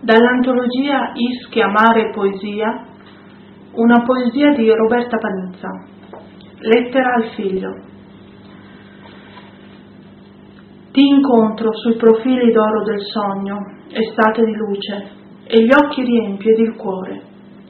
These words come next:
che solo per te sgrana rintocchi di cielo e parole, ma raggela in domande la stasi del suono, orrido abisso di inascoltati dolori.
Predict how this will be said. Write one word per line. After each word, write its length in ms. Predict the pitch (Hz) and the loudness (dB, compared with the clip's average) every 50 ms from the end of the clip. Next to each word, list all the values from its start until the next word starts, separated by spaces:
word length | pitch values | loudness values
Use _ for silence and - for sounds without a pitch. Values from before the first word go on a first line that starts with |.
| - - | -16 -2
che 120 | - 226 220 - | 0 2 2 4
solo 260 | 262 269 269 262 247 | 4 2 2 2 0
per 240 | - 240 233 233 - | 0 -2 -2 -2 -2
te 220 | - 240 233 233 | -2 0 0 0
sgrana 500 | 226 220 - - 226 220 226 226 226 220 | 0 -2 0 2 2 4 4 4 2 2
rintocchi 640 | 220 220 220 214 214 - 226 226 226 - - - 202 | 2 0 0 0 -2 0 0 0 0 0 -8 -10 -8
di 160 | 196 196 196 | -8 -8 -8
cielo 320 | - - 226 208 202 196 196 | -6 -6 -6 -4 -4 -4 -4
e 60 | 196 | -4
parole, 520 | 196 190 190 185 190 190 190 190 190 - - - - - - - - - - - - - - - - - - - - - - - | -4 -4 -4 -4 -4 -6 -8 -8 -10 -12 -18 -20 -20 -20 -20 -20 -20 -20 -20 -20 -20 -20 -20 -20 -20 -20 -20 -20 -20 -20 -8 0
ma 140 | 233 233 233 | 4 6 6
raggela 400 | 247 254 240 - 269 269 269 262 | 6 4 2 2 2 2 4 4
in 120 | 254 247 | 4 4
domande 540 | 240 240 233 220 208 196 196 190 196 196 202 | 4 4 4 4 4 0 -2 -6 -6 -6 -6
la 100 | 202 196 196 | -6 -6 -8
stasi 340 | - - 208 202 196 202 202 | -8 -8 -6 -6 -6 -6 -6
del 160 | 202 208 196 - - | -6 -6 -6 -8 -6
suono, 520 | - 220 202 - 190 196 196 202 202 - - - - - - - - - - - - - - | -6 -6 -6 -6 -6 -8 -8 -10 -12 -16 -20 -20 -20 -20 -20 -20 -20 -20 -20 -20 -20 -20 -10
orrido 520 | - - 226 240 233 233 233 226 220 220 214 | -2 2 2 4 4 4 2 4 4 2 2
abisso 640 | - 233 240 240 - - - 226 214 208 214 - | 2 0 -2 -4 -4 -8 -4 -4 -4 -4 -4 -4
di 80 | 220 226 | -2 0
inascoltati 760 | 220 233 233 233 - - 233 226 220 - 226 220 220 220 220 | 2 2 2 0 -2 2 2 2 2 2 0 -2 0 -2 -4
dolori. 580 | 214 208 202 202 196 190 196 202 202 196 196 | -2 -2 -2 -2 -4 -4 -6 -8 -10 -10 -10